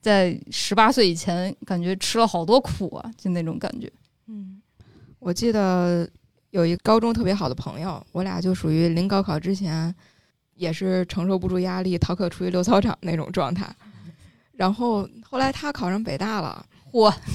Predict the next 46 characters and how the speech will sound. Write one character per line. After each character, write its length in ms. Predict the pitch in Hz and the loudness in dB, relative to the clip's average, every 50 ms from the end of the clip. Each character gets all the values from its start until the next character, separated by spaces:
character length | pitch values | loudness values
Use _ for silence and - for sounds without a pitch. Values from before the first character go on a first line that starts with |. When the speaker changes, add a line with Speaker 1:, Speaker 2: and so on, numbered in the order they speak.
| - - - - - - | 2 4 4 4 4 2
Speaker 1:
人 120 | 294 277 | 2 2
家 120 | 269 294 262 | 2 2 2
这 100 | 262 - | 2 2
逃 260 | - - - 196 214 | 2 2 2 2 2
课。 220 | - - 254 226 277 285 294 | 4 2 2 0 0 -2 -8
Speaker 2:
<laughs> 160 | 294 240 - | -12 -12 -6
啊， 200 | - 185 180 180 170 | -4 -2 -2 -2 -2
对。 160 | - 185 175 151 - - _ | -4 -4 -4 -4 -6 -8 _
Speaker 1:
唉。 260 | - 190 175 - - - | -14 -14 -14 -14 -14 -10
Speaker 2:
然 220 | - 175 190 202 214 | -4 -2 -2 0 0
后 100 | 226 220 | 0 0
他 160 | - 262 254 | 0 -2 0
考 120 | - 254 | 2 4
上 100 | 208 233 | 4 4
北 100 | 202 180 | 4 4
大 160 | 185 202 190 | 4 4 4
之 140 | 202 202 214 | 4 2 2
后， 260 | 240 233 214 202 170 - - - | 2 2 2 0 0 -4 0 2
他 160 | - - 302 | 2 2 2
当 200 | 302 339 339 339 | 0 -2 -2 -2
时 100 | 359 330 | -2 -2
溜 140 | 339 330 254 | 0 0 0
操 160 | 277 320 320 | 0 0 0
场 140 | 330 311 - | -2 -4 -6
的 60 | - | -8
时 60 | 160 165 | -8 -6
候 60 | 196 | -4
就 140 | 240 240 214 | -4 -4 -4
跟 120 | 220 226 | -4 -2
我 120 | 220 190 | -2 -4
说 260 | 190 - 196 196 190 190 | -4 -4 -4 -4 -4 -2
，“我 120 | 185 185 180 | -2 -4 -4
觉 220 | 180 185 190 202 | -4 -4 -4 -4
得 160 | 226 240 240 | -4 -4 -4
我 160 | 220 202 170 170 | -4 -4 -6 -6
这 180 | - 220 220 | -6 -8 -8
前 240 | 208 - - 180 180 | -10 -10 -12 -12 -12
些 120 | 226 233 | -12 -12
年 220 | 233 220 190 180 185 | -12 -12 -10 -8 -6
吧， 200 | 202 202 190 175 | -6 -6 -6 -6
都 200 | 170 - 220 226 | -8 -8 -8 -8
是 100 | 220 214 | -8 -10
替 180 | 208 - - 220 | -12 -12 -12 -10
我 140 | 196 180 180 | -10 -10 -10
父 140 | - 208 | -12 -14
母 200 | 202 190 165 - | -16 -16 -18 -20